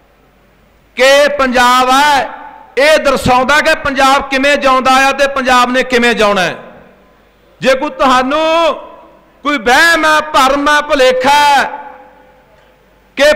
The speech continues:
ਪੰਜਾਬ ਨੂੰ ਐ ਦੱਬ ਲਾਂਗੇ, ਤਾਂ ਇਹ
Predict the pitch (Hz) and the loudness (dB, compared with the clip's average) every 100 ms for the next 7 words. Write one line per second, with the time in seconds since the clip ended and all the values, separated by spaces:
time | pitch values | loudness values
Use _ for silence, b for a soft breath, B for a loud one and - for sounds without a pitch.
0 | 302 277 262 269 277 277 285 285 226 240 | 2 0 2 2 2 0 0 0 0 -2
1 | 247 262 277 277 294 330 339 294 - - | 0 0 0 0 2 2 2 -2 -8 -20
2 | - - _ _ _ _ _ - 269 294 | -20 -20 _ _ _ _ _ -4 0 2